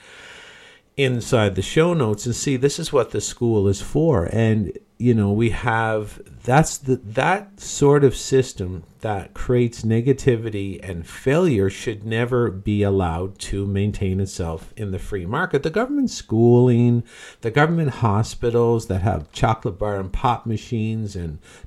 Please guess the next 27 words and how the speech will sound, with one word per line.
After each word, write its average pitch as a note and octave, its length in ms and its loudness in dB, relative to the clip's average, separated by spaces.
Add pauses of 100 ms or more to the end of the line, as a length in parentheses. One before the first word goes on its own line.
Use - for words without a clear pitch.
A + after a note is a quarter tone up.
donut A#2 400 6
shops A2 520 2
in F#2+ 140 2
the F2+ 100 2
lobby, G#2 520 4
like F2 240 -8
here G2+ 260 -2
in F#2 100 2
my A2 280 4
hometown, A2+ 680 2 (320)
these G#3 380 0
would A#3+ 160 -2
never B2 400 2
exist G#2+ 500 0
in G#2+ 80 2
the F#2 100 2
free A2 260 0
market. G#2 420 0
No B2 320 -2
one F#3 400 -2
wants A2 760 0
this G2+ 420 -2
shit. - 640 -4
It A2 200 -2
is G2+ 200 -2 (160)
absolute C3 800 0
shit. - 380 0